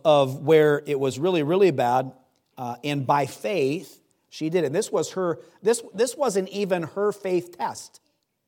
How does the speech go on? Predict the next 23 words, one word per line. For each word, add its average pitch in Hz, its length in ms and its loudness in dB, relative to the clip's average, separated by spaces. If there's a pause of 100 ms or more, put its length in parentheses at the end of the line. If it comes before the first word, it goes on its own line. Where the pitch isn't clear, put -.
(420)
Uh, 151 80 -2 (140)
the 175 180 0
faith 220 300 0
test 196 340 0
for 165 180 0
Elijah 156 720 -2
was 151 300 -4 (300)
by 151 160 2
the 139 100 -2
brook. 147 420 0 (1400)
The 143 140 -2
faith 214 340 0
test 196 400 -2
for 160 160 -2
this, 190 260 -2 (120)
uh, 147 260 -10
widow 156 640 0 (300)
was 160 340 0
her 139 160 -6
son, 143 500 -8 (800)
uh, 127 220 -8
dying, 139 560 -6 (100)
uh, 120 200 -8